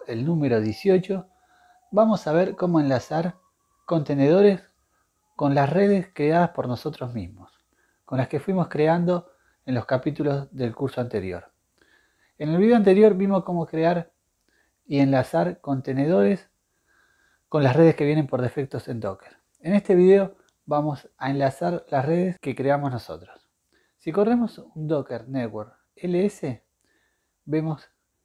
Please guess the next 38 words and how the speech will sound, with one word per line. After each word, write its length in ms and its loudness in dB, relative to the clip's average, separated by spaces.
que 120 -8
tenemos 440 -6
dos 340 0
redes 380 -4
que 100 -12
habríamos 320 -6
creado 440 -6
nosotros 400 -6
en 80 -10
capítulos 560 -8
anteriores. 480 -12
Una 240 -4
que 80 -4
tiene 220 -4
el 100 -2
nombre 220 -4
de 80 -4
nueva 200 -2
red 240 0
y 60 -10
la 140 0
otra 200 -2
de 140 -2
red 200 -4
Docker. 380 -12
Vamos 240 -2
a 60 -2
ver 260 0
que 100 -10
es 140 -10
más 160 -4
fácil 500 -4
enlazar 460 -4
los 160 -4
contenedores 560 -6
con 160 -6
estas 280 -2
redes 440 -4